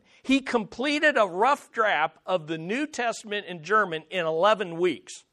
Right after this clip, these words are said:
Okay, so this is a gifted dude. Of course, you're in a castle.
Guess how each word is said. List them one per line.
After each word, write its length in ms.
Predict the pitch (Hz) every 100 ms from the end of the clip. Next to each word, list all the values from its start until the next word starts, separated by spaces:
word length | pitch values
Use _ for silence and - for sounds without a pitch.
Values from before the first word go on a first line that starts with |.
| _
Okay, 220 | 147 156 156
so 140 | 226
this 200 | 277 247
is 140 | 262
a 100 | 208
gifted 540 | 143 165 208 - 147 123
dude. 320 | 151 110 _ _ _ _ _ _
Of 60 |
course, 280 | - 202 196
you're 80 | 202
in 100 | 196
a 60 | 170
castle. 640 | 196 185 170 - 170 147